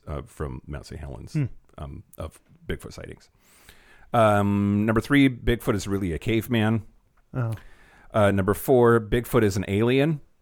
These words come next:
Speaker 2: Oh.
Speaker 1: Stan Gordon in nineteen seventy-three, who was a Pennsylvania U F O researcher, said that he noticed an increase of sightings of Sasquatches entering and exiting extraterrestrial <laughs> vehicles.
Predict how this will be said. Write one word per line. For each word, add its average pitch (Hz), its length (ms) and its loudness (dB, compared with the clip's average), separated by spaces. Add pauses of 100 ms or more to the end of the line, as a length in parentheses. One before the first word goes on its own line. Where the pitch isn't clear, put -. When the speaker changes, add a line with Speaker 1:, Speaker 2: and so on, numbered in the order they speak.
(500)
Speaker 2:
Oh. 180 540 2
Speaker 1:
Stan 127 340 0
Gordon 120 400 2
in 117 120 4
nineteen 110 260 0
seventy-three, 104 540 0
who 98 100 -2
was 87 80 -2
a 87 60 -4
Pennsylvania 92 680 -2
U 101 180 2
F - 120 -2
O 107 40 4
researcher, 95 640 0
said 87 240 -4
that - 140 -6
he 101 140 -6
noticed 98 340 -4
an 90 60 -8
increase 95 340 -6
of 87 100 -8
sightings 95 340 -4
of 82 80 -8
Sasquatches 92 680 -4
entering 101 280 -4
and 87 120 -6
exiting 92 400 -4
extraterrestrial 90 800 -4
<laughs> - 0 -
vehicles. - 760 -8